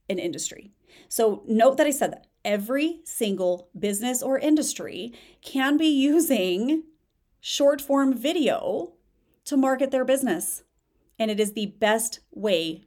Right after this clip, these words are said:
to do that. So your short form video content is basically a quick bite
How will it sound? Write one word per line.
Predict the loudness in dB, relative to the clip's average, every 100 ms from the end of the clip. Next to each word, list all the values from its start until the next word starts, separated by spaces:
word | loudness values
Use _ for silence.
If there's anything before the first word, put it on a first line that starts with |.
| -10
to | -6 -6 -8 -8
do | -6
that. | -4 -6 -12 -20 -10
So | 4 6 6 0
your | 0 2 0 -4 _ _ _ _
short | -4 -2 -2 4
form | 4 6
video | 6 4 2
content | 0 0 0
is | 2
basically | 2 2 2 0 2
a | 2 0
quick | 0 -2 -2
bite | -6 -6 -6 -8 -14